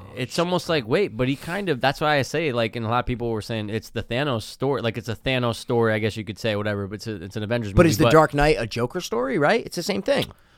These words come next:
Speaker 1: No, but the focus is so big on him. It, it's, it, like, this was his coming out. Th-, we've been waiting ten years
Speaker 2: Oh.
Speaker 1: for his character.
Speaker 2: Oh, yeah, for
Speaker 1: He's
Speaker 2: sure.
Speaker 1: there. But is it really that bad what he wants to do?
Speaker 2: Yeah, but
Speaker 1: Like,
Speaker 2: we
Speaker 1: the
Speaker 2: don't get any of
Speaker 1: universe
Speaker 2: his
Speaker 1: is too much.
Speaker 2: backstory.
Speaker 1: No,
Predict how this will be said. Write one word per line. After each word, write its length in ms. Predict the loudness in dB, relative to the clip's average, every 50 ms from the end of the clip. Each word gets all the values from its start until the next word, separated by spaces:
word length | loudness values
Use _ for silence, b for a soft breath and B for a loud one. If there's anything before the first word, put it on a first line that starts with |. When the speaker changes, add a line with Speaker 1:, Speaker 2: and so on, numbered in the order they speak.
| _ -4
Speaker 1:
No, 580 | 0 2 4 4 6 4 4 4 2 2 0 -2
but 200 | -2 -2 0 0
the 100 | 0 0
focus 580 | 0 0 2 4 4 4 4 2 0 0 0 0
is 140 | -2 -4
so 320 | -4 0 2 2 2 2 2
big 340 | 0 0 0 0 0 0 0
on 220 | 0 0 0 -2
him. 300 | 0 0 0 0 0 0
It, 180 | -2 -4 -6 -8
it's, 140 | -10 -10 -12
it, 300 | -16 -14 -14 -14 -6 -2
like, 220 | -2 -2 -2 0 0
this 160 | 0 2 2
was 180 | 0 -2 0 2
his 280 | 4 4 4 2 0
coming 360 | -2 -2 -2 -2 0 0 0 0
out. 300 | 0 0 -2 -4 -4 -6
Th-, 100 | -4 0
we've 160 | 0 2 2
been 120 | 4 4
waiting 200 | 4 4 4 2
ten 260 | 2 0 0 2 6
years 260 | 8 10 10 10 8 4
Speaker 2:
Oh. 20 |
Speaker 1:
for 100 | 0 0
his 160 | 0 -2 -2 0
character. 300 | 2 4 6 8 8 8
Speaker 2:
Oh, 40 | 8
yeah, 100 | 8 6
for 60 | 4
Speaker 1:
He's 160 | 4 2 2
Speaker 2:
sure. 120 | 4 4 6
Speaker 1:
there. 260 | 6 6 6 4 b b b b b b b -2
But 260 | 0 0 0 0 -4 _ _ _ _ _ _ _ _ _ -12
is 340 | -12 -10 -8 -8 -8 -6 -6
it 40 |
really 180 | -4 -2 -2 0
that 220 | 0 -2 -2 -2
bad 220 | -2 0 2 2 2
what 140 | 2 2 2
he 80 | 2
wants 240 | 2 2 2 0 0
to 80 | -4 -4
do? 340 | -2 0 2 2 2 4 8 8
Speaker 2:
Yeah, 60 | 10
but 20 | 10
Speaker 1:
Like, 100 | 10 10
Speaker 2:
we 60 | 10 10
Speaker 1:
the 20 |
Speaker 2:
don't 140 | 10 10 10
get 120 | 8 8 8
any 140 | 8 8 8
of 60 | 8
Speaker 1:
universe 100 | 6 6
Speaker 2:
his 80 | 6 6
Speaker 1:
is 80 | 4 6
too 60 | 6
much. 160 | 6 4 6
Speaker 2:
backstory. 380 | 6 6 6 6 4 2 0 0
Speaker 1:
No, 120 | 2 4